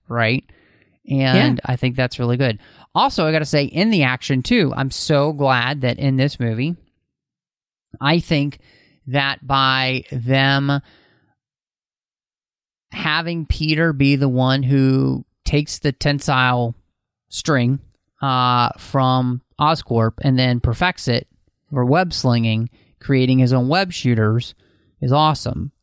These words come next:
Speaker 1: Um, because that's one of the things that, you know, by the other films, Peter can never lose that ability.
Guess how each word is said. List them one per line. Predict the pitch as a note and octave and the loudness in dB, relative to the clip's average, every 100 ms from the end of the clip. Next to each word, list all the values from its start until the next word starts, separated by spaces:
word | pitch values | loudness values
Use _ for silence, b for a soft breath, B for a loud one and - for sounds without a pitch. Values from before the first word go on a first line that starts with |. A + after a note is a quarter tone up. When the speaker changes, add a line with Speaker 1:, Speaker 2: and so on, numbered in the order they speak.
| _ | _
Speaker 1:
Um, | A#2+ A#2+ A2+ | -2 0 0
because | B2 C#3+ B2 | 0 2 2
that's | B2+ C3+ C#3 C#3 | 0 -2 -2 0
one | C3+ C#3 | 0 2
of | C#3 | 0
the | C3+ | 0
things | C#3+ C3+ C3 B2+ B2+ | 0 0 0 0 0
that, | B2+ A#2+ A#2+ - b b b | 2 2 0 -4 b b b
you | - | -2
know, | C#3 C3 | 0 2
by | C3+ C3 | 2 2
the | C3 - | 0 0
other | F#3+ G#3+ | 2 2
films, | G3 D#3+ D3 C#3+ B2+ - - _ _ _ _ _ _ _ _ _ _ _ _ _ _ _ _ _ _ _ _ _ _ _ | 2 0 0 -2 -6 -12 -18 _ _ _ _ _ _ _ _ _ _ _ _ _ _ _ _ _ _ _ _ _ _ _
Peter | - F3 F3+ F3 | -2 2 2 2
can | - D#3+ | 0 0
never | D#3 C#3+ B2 | 0 0 2
lose | C3 D3 D3+ | 2 2 2
that | F3+ E3+ | 2 0
ability. | F3 F3 F#3 G3 A3 | 0 0 2 2 0